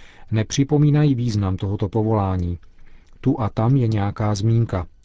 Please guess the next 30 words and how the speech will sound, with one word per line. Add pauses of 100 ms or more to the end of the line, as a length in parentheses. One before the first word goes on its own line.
(140)
ale
nic
víc. (320)
Chceme
vytvořit
zvláštní
dokument,
který
se
bude
věnovat
této
postavě
bratra
laika, (400)
jenž
je
postavou
autonomní, (340)
která
má
však
smysl
sama
o
sobě
a
má
vlastní
identitu.